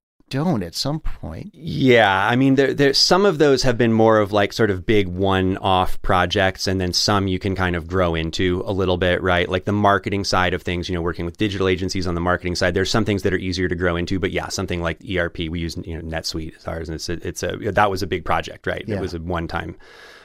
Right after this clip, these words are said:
Speaker 2: one-time thing, so.
Speaker 1: Yeah, and I mean, what did that cost?
Speaker 2: Um, I actually don't know because I was not the lead on that project. <laughs>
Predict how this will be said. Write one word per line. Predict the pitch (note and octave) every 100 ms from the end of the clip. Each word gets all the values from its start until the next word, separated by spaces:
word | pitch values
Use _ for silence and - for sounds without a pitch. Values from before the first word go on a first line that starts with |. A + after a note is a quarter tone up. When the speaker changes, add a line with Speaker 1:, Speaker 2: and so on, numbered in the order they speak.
| _
Speaker 2:
one-time | F2 E2+ - -
thing, | - -
so. | - D#2+ F2+ - _ _ - _
Speaker 1:
Yeah, | A2 G#2+ F2
and | G2
I | G2
mean, | G2+ F#2+
what | F2 G#2
did | F#2
that | G2
cost? | - - - - - _ _ _ -
Speaker 2:
Um, | F2 E2+ E2+ F2 -
I | - A#2
actually | D#3 G#2 - F#2
don't | E2+ E2
know | F2 E2+ -
because | - F2
I | E2 F#2+
was | F#2+ E2+
not | F#2 E2+ -
the | F2
lead | E2 E2+ F2
on | F2 F#2+
that | F2+ -
project. | A#2+ A2+ G2 - - -
<laughs> | -